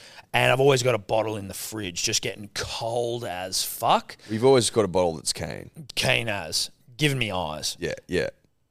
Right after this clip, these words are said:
Speaker 1: And
Speaker 2: Fuck me eyes.
Speaker 1: Yeah, yeah, real fuck
Speaker 2: Well,
Speaker 1: me
Speaker 2: drink
Speaker 1: eyes.
Speaker 2: me
Speaker 1: A
Speaker 2: eyes.
Speaker 1: lingering stare.
Speaker 2: Yes.
Speaker 1: And had friends over the other night,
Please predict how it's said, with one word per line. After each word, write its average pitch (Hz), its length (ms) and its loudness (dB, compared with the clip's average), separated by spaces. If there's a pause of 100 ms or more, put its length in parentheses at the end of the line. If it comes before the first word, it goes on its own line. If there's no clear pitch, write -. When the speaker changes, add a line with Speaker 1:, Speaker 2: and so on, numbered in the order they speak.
Speaker 1:
And 127 480 2
Speaker 2:
Fuck - 280 2
me 85 140 -2
eyes. 57 220 0
Speaker 1:
Yeah, 175 280 8
yeah, 131 240 6
real 143 200 6
fuck 165 140 6
Speaker 2:
Well, 180 160 8
Speaker 1:
me 123 60 2
Speaker 2:
drink 127 180 4
Speaker 1:
eyes. - 60 -4
Speaker 2:
me 90 80 0
Speaker 1:
A 160 80 6
Speaker 2:
eyes. 185 40 8
Speaker 1:
lingering 208 460 6
stare. 95 480 0 (100)
Speaker 2:
Yes. - 300 -8 (100)
Speaker 1:
And 147 300 2
had 156 160 4
friends 156 300 4
over 143 180 6
the 135 120 4
other 127 160 2
night, 135 580 4